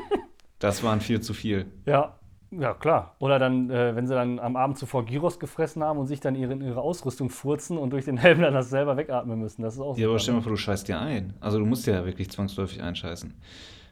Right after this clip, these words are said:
Speaker 1: Ähm,
Speaker 2: Ja, ist halt, ich weiß nicht,
Speaker 1: aber
Speaker 2: ob die
Speaker 1: wie
Speaker 2: eine Arschklappe haben an ihrer Ausrüstung. Ich denke mal eher nicht, ne?
Speaker 1: Dafür gibt's den sogenannten Knappen auch bei der Bundespolizei. Ähm,
Speaker 2: <laughs>
Speaker 1: ich hab mal, ich hab mal wilderweise, hab ich mal gehört,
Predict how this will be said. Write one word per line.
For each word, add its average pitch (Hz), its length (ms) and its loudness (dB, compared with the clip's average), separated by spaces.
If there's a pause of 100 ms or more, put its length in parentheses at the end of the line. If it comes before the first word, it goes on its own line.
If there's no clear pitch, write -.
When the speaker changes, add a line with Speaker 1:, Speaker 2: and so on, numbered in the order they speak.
(140)
Speaker 1:
Ähm, 110 360 0 (200)
Speaker 2:
Ja, 127 140 2
ist 113 100 -2
halt, 135 160 0
ich 123 120 -8
weiß 151 140 6
nicht, 120 40 8
Speaker 1:
aber 113 60 4
Speaker 2:
ob - 60 0
die 139 60 2
Speaker 1:
wie - 0 -
Speaker 2:
eine 127 120 2
Arschklappe 147 440 2
haben 151 260 0
an 143 100 -2
ihrer 143 240 0
Ausrüstung. 147 520 -4
Ich 123 140 -8
denke 131 200 -2
mal 135 80 -4
eher 131 120 0
nicht, 147 220 -6
ne? 131 120 -6 (680)
Speaker 1:
Dafür 107 300 0
gibt's 107 220 -4
den 107 120 0
sogenannten 98 380 -2
Knappen 92 360 -2
auch 80 320 -4
bei - 140 -8
der 92 100 -4
Bundespolizei. 92 880 -6 (800)
Ähm, 95 260 0 (460)
Speaker 2:
<laughs> - 480 -18
Speaker 1:
ich 117 140 0
hab 156 80 4
mal, 165 220 2
ich 113 80 -2
hab 160 80 -2
mal 135 120 4
wilderweise, 143 400 2
hab 139 80 2
ich 135 100 -4
mal 127 100 2
gehört, 131 380 0